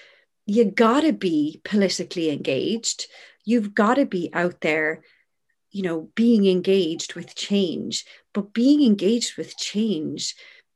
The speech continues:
isn't sitting at home and doing hashtags and putting different color squares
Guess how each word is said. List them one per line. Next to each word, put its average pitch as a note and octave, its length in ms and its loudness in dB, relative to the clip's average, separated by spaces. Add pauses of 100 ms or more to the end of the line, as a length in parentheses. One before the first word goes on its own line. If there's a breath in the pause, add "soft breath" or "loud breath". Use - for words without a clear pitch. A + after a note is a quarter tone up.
isn't A#3+ 400 2
sitting G3+ 420 -2
at D#3 140 -2
home F#3 600 -2
and E3+ 220 -4
doing F3+ 220 0
hashtags - 960 -6
and F3+ 180 -6
putting E3 420 -4
different F#3 320 -6
color E3+ 240 -6
squares F3 840 -2